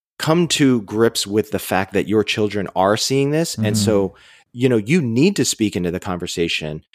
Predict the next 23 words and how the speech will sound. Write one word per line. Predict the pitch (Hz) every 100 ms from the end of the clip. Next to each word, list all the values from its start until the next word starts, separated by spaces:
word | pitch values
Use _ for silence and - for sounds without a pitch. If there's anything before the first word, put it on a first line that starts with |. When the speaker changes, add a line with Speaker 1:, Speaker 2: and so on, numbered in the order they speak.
| - -
Speaker 1:
because | 117 117 98
they're | 147 -
already | 104 101 104 107
getting | 95 85 82
information. | 92 90 82 78 - - 85
They | 117 156
may | 165
not | 156 139
be | 104 -
asking | 90 101 - 131 135
you | 120 117
the | 107 95
questions, | 95 98 - 160 175 127
Speaker 2:
Yeah. | 104 95 - -
Speaker 1:
um, | 98 92
but | 113 113
they | 123
have | 135 135 170
those | 107 85
questions | - - - - - _
and | 107 113
they | 117
have | - 131 139